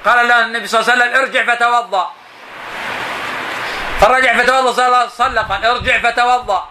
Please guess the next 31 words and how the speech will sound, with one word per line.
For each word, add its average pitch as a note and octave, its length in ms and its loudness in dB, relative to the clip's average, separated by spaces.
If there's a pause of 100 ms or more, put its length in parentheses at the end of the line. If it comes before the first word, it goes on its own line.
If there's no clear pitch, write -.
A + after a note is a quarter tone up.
(440)
ثم A3 120 2
قال C4+ 320 4
له B3+ 140 4
النبي A#3+ 200 -6
صلى A#3+ 140 0
الله A#3 120 2
عليه G#3+ 100 2
وسلم: A#3+ 40 4
"لا - 0 -
يقبل B3 240 0
الله B3 200 2
صلاة A3+ 480 0
رجل A#3+ 340 -4 (760)
مسبل". F#3+ 460 2 (420)
هذا C4 220 4
الخبر C4 420 2
منكر A#3 420 0 (840)
من - 120 4
منكرات C4 500 2
أبي B3+ 160 0
جعفر B3 540 2 (100)
المؤذن، A#3 520 -2 (1600)
وقد A3 180 6
ظنه C#4 380 4
النووي C4 480 2
في A3 300 -2
رياض A#3 200 0
الصالحين A#3 640 0
أنهم B3 240 0
رجال B3 340 0
مسلم G#3+ 400 -6